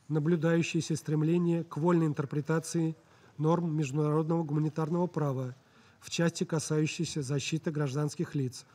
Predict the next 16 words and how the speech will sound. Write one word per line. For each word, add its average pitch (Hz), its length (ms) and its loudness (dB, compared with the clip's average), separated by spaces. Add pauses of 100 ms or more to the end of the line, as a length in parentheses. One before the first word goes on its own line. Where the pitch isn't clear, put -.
(180)
в 147 60 -4
условиях 143 460 0
вооруженного 135 460 -2
конфликта. 127 680 -6 (1000)
Голубые 147 400 4
каски 180 400 0
ни 147 220 2
при 190 160 0
каких 185 380 0
обстоятельствах 160 800 0
не 160 100 0
должны 151 320 2
становиться, 156 720 -2
становиться 151 580 -2
стороной 151 400 0
конфликта 160 640 -2